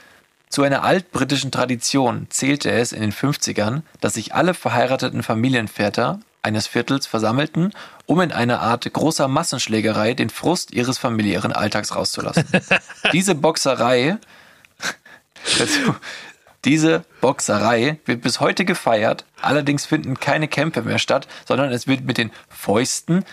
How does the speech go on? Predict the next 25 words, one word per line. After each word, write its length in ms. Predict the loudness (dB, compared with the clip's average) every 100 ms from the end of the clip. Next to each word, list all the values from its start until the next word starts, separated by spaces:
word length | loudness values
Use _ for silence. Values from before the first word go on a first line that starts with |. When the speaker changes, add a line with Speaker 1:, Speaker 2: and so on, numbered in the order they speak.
| -8
Speaker 1:
ein 240 | 0 0 2
Krug 300 | 2 2 2
gehalten, 540 | 2 2 0 0 -2 -4 -12 -4
mit 140 | 0
dem 100 | 2
gemeinschaftlich 800 | 2 2 2 0 -2 -2 -2 -2
im 120 | -2
örtlichen 380 | -2 0 -2 -4
Pub 240 | -2 0 2
angestoßen 600 | 0 -2 -4 -6 -6 -10
wird. 260 | -12 -14 -20 _ _ _ _ _ _ _ -20 -20 -20 -20 _ _
C. 380 | 0 4 4 2 -6 _ _ -20 -20 -20 -20 _ _ _
Der 80 | -2
Boxing 580 | 2 2 2 -2 -2 0
Day 340 | 0 0 0 -6 -6
kommt 200 | -4 0
eigentlich 580 | 0 0 0 -2 -2 -4 _ -4
vom 260 | -2 2
deutschen 440 | 2 2 0 -2 2
Wort 260 | 2 0 -8 _
Bock 360 | 0 0 -2 -10 _
und 200 | -6 -2
hieß 180 | 0 -2
früher 320 | -2 0 2
noch 240 | 2 0